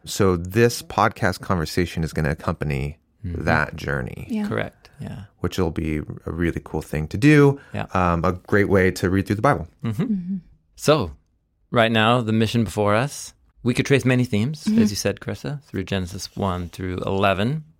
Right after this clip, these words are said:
Speaker 2: which is the first literary movement. It actually is Genesis one one through eleven, chapter eleven, verse twenty-six.
Speaker 3: Mm-hmm.
Speaker 2: And, uh, there's three parts to it. It goes into kinda three steps. Each introduces a key set of figures onto the stage.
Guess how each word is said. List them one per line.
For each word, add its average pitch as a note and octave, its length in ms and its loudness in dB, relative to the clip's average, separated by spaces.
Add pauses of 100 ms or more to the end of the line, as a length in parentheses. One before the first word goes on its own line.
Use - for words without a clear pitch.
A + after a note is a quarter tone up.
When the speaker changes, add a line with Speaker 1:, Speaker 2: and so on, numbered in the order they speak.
(220)
Speaker 2:
which - 140 -8
is A#2 80 0
the - 80 -6
first C#3 320 2
literary B2+ 340 6
movement. A2+ 460 0
It - 40 -8
actually G#2 280 -2
is F#2+ 80 -4
Genesis G2 460 -2
one A2 260 2
one G#2 380 2
through F#2+ 340 -4
eleven, F#2+ 680 -2
chapter G#2 280 -2
eleven, F#2+ 380 0
verse F2+ 180 -4
twenty-six. - 500 -6
Speaker 3:
Mm-hmm. G3 340 0 (220)
Speaker 2:
And, G#2+ 340 2
uh, F#2+ 340 4 (220)
there's G2+ 200 -4
three C3+ 220 4
parts B2+ 380 2
to A#2+ 120 2
it. D#3+ 180 0 (280)
It A2 80 -12
goes G2 200 0
into F2 140 -10
kinda F#2 220 -4
three G#2+ 240 -2
steps. - 640 -2
Each A#2+ 240 2
introduces G#2 920 0 (220)
a - 40 -14 (100)
key G#2 380 2
set G2 300 -2
of F2+ 120 0
figures F2+ 420 -2
onto E2+ 240 -2
the F2 80 -8
stage. F#2 600 -6